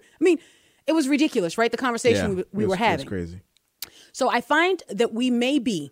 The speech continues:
Speaker 1: I'm not saying that for sure we are, because this website is so new that there's not much information on it. I mean, like, like, established, built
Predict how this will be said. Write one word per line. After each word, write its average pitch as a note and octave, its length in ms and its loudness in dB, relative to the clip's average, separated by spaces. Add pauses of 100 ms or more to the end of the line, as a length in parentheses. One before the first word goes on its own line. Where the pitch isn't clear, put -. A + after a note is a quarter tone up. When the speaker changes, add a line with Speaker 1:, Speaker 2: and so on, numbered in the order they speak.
(160)
Speaker 1:
I'm F3 140 -4
not G3+ 160 0
saying C4+ 180 -2
that C4+ 120 -2
for C#4+ 120 -8
sure C#4 220 -6
we D4+ 180 2
are, G#3+ 280 2 (200)
because A3+ 600 -2
this A3+ 320 0 (120)
website F#3+ 600 -2 (240)
is A3+ 240 0
so C#4+ 380 2
new C4+ 440 4
that A3 180 -2
there's B3 200 4
not C4+ 180 4
much B3+ 180 0
information C4+ 640 2
on F3+ 140 0
it. - 80 -10
I A#3 40 0
mean, B3 220 0
like, A3+ 240 -2 (480)
like, A#3 240 0
established, C4 600 2
built B3+ 300 2